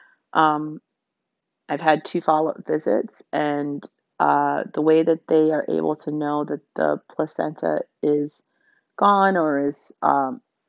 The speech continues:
you know, essentially killed off. I keep using that word. I'm sure doctors, that's not the appropriate medical term. But,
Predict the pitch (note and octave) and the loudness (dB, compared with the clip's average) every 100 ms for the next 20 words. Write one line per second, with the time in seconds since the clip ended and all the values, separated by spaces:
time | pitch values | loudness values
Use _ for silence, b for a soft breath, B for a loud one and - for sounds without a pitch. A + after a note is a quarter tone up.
0 | _ _ _ _ _ _ _ _ - - | _ _ _ _ _ _ _ _ -20 -16
1 | - E3 C#3+ C3 C3 _ _ _ _ - | -4 -2 0 -2 -6 _ _ _ _ -12
2 | D3 D3+ D3+ D3 - D#3 C#3+ C#3 C3+ C3+ | -6 -6 -4 -4 -4 0 2 2 2 0
3 | - D3 C#3 - C#3 - C3 C3+ C#3 C#3 | -4 -4 -4 -6 -8 -6 -4 -4 -6 -6
4 | - C3 B2+ - _ _ _ - C3+ - | -4 -4 -4 -6 _ _ _ -4 -4 -4
5 | B2+ C#3 _ _ - D3+ C#3+ - D3 C#3 | -6 -6 _ _ -6 -4 -4 -6 -10 -8
6 | - C3 B2 - - C#3+ - C3+ - C3+ | -6 -8 -8 -14 -8 -6 -6 -6 -6 -10
7 | C3+ C3 - C3+ C#3+ F3 b b b _ | -8 -8 -8 -10 -8 -12 b b b _
8 | _ D#3 D3+ C#3+ | _ 0 0 0